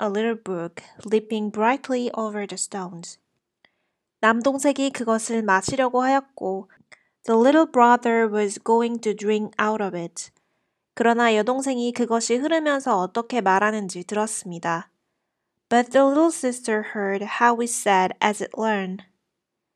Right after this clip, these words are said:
"나를 마시는 자 호랑이가 될 거야.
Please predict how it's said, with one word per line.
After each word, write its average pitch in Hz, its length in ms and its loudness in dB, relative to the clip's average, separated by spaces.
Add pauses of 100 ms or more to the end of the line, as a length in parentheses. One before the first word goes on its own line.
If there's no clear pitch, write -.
(680)
"나를 220 300 4
마시는 254 480 4
자 208 280 6
호랑이가 320 500 2
될 202 200 -4
거야. 180 380 0